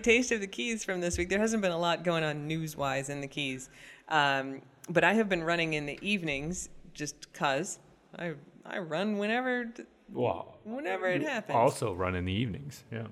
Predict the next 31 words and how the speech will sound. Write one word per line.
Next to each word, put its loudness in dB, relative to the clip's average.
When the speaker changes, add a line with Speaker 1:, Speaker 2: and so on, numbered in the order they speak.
Speaker 1:
So -2
last, 2
uh, 4
two -2
nights 2
ago, 2
I 6
went 0
out 0
for, -4
and 0
it's 6
really 4
nice 6
to -4
run 0
in -2
the -8
evenings -4
here -2
'cause -10
the -6
sun 0
is 0
not 0
beating -4
down 0
on -4
you. -8
I 0
know 6